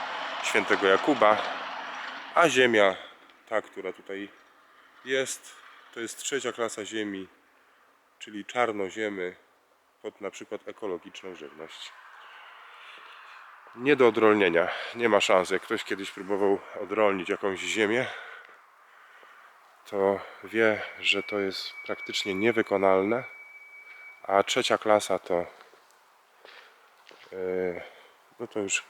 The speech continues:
grube przestępstwo przy naszej polityce rolnej. Jeszcze raz, kochani, żeby nie było, jesteśmy na krawędzi tej, tej działki, która ma być zabudowana, z której z pozycji zero doskonale widać sanktuarium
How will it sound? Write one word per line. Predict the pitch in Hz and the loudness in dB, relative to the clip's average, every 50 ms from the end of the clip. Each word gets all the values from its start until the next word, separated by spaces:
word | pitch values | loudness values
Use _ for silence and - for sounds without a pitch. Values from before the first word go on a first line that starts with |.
| - | -16
grube | - - 120 117 95 90 | -8 -4 -4 -2 -2 -2
przestępstwo | - - 69 - - 110 107 - - - - - - - - _ _ _ _ - - - - - - | -2 -2 -2 0 0 0 0 -2 -6 -12 -14 -18 -20 -20 -20 _ _ _ _ -20 -20 -20 -16 -10 -6
przy | - - - | -4 -2 0
naszej | 87 85 85 - 82 | 2 2 0 0 -2
polityce | - 87 82 80 80 85 78 76 73 | -4 -6 -6 -4 -4 -4 -4 -4 -2
rolnej. | 76 78 73 67 65 67 65 - - - - - | -2 -2 -2 -2 -4 -8 -14 -16 -18 -20 -12 -6
Jeszcze | - 110 104 - - 101 | -2 -2 0 2 2 4
raz, | 98 104 104 - | 4 4 4 2
kochani, | - - 98 92 95 95 95 92 85 | 0 -4 -4 -2 0 0 0 -2 -2
żeby | - 98 90 87 90 | -4 -6 -4 -2 0
nie | 87 87 | 0 2
było, | 82 95 98 98 90 82 - - - - - - - - - - | 4 6 6 6 6 6 4 0 -14 -18 -16 -16 -16 -12 -8 -6
jesteśmy | 104 - - 117 104 - 113 107 98 | -4 -2 -2 -2 -2 0 -2 -4 0
na | 110 117 131 139 | 2 2 2 2
krawędzi | - - 120 104 107 107 104 101 92 95 87 | 4 4 4 6 6 6 6 6 2 -2 -4
tej, | - - 95 87 90 87 - - - - _ - | -2 -2 -2 -2 -2 -4 -8 -12 -20 -20 _ -12
tej | - 95 90 | -10 -10 -6
działki, | - 120 120 113 107 - - 98 | 0 2 4 4 4 2 -2 -18
która | - - - 95 90 | -18 -14 -10 -8 -6
ma | 90 90 85 | -6 -6 -6
być | 80 85 - | -8 -10 -12
zabudowana, | - 87 92 104 101 113 117 127 123 107 104 101 101 - - _ _ _ _ _ _ _ _ _ _ | -12 -10 -10 -8 -8 -4 -2 0 0 2 2 0 -2 -4 -10 _ _ _ _ _ _ _ _ _ _
z | - - | -14 -14
której | - - - 123 110 110 107 110 107 98 - - - _ _ _ | -14 -12 -6 -2 0 2 2 0 0 -4 -10 -20 -20 _ _ _
z | - - - | -16 -14 -10
pozycji | - 110 104 123 127 - - 117 | -8 -6 -4 -4 -4 -4 -4 -2
zero | 101 110 131 117 92 80 78 76 - _ _ _ _ _ _ _ _ _ _ _ _ _ _ _ | 0 2 2 2 2 2 -2 -4 -10 _ _ _ _ _ _ _ _ _ _ _ _ _ _ _
doskonale | - 117 113 - - 123 117 113 110 104 | -6 -6 -6 -4 -2 0 2 4 4 2
widać | 98 95 92 92 - | 2 0 -2 -2 -2
sanktuarium | - 131 127 117 - - 110 107 104 101 98 95 92 87 90 | 0 -2 -2 -2 -2 -2 2 4 4 4 2 0 -2 -4 -6